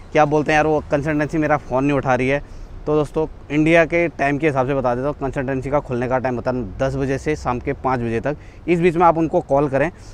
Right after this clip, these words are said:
अगर आपने कॉल किया, शायद वो बिजी हों, मीटिंग में हों, कॉल नहीं उठा रहे, तो उसके बाद भी आप मेरे को मैसेज करते हैं कि जिसका नंबर आपने दिया वो कॉल नहीं उठा रहे। शायद उस दिन ना उठाएं, एक दो दिन बाद उठाएं, और सैटरडे संडे भी देख लें, दोनों ऑफ रहते हैं।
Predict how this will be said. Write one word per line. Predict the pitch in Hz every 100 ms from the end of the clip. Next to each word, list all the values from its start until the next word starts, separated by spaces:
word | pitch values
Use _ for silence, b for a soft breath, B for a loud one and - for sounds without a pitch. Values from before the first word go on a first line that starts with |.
| B -
अगर | 147 175
आपने | 165 165 170
कॉल | 156 165
किया, | 165 160
शायद | 160 160
वो | 147
बिजी | 131 135 139 156
हों, | 156 156
मीटिंग | 143 135 151 151
में | 147
हों, | 151 160 B B - -
कॉल | 147 160
नहीं | 143 165
उठा | 147 139
रहे, | 147
तो | 151
उसके | - 156
बाद | 139 139
भी | 147
आप | 143
मेरे | 135
को | 135
मैसेज | 127 123 131
करते | 123 113
हैं | 123
कि | 127
जिसका | 123 - 131
नंबर | 123 123
आपने | 120 127
दिया | 120 127
वो | 131 117
कॉल | 120 123
नहीं | 107
उठा | 123 110
रहे। | 107 139 B B - 135
शायद | 147 - -
उस | 170
दिन | 175 180
ना | 170
उठाएं, | 147 156
एक | 147
दो | 147
दिन | 135 147 156
बाद | 123 127
उठाएं, | 127 127 147 170 B B -
और | 160 180 180 - -
सैटरडे | - 165 175 180
संडे | 175 160 165
भी | 165
देख | 143
लें, | 139 170 151 147
दोनों | 143 143 139
ऑफ | 127
रहते | 123 120
हैं। | 175